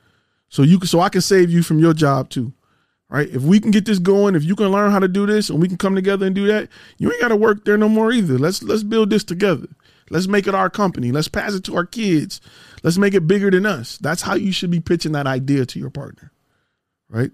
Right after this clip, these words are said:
That's how they should look at it. Like, like, we give 'em something to build, male or female. Think about it. If you working at a job and your girl doing photography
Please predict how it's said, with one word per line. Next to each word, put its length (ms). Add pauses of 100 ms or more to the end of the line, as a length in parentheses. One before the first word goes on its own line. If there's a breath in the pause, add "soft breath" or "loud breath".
That's 280
how 200
they 160
should 240
look 180
at 160
it. 120
Like, 320 (260 soft breath)
like, 200
we 220 (220 loud breath)
give 240
'em 100
something 340
to 60
build, 540 (600 soft breath)
male 260
or 80
female. 720
Think 180
about 280
it. 80
If 100
you 120
working 280
at 140
a 40
job 400
and 80
your 140
girl 280
doing 300
photography 640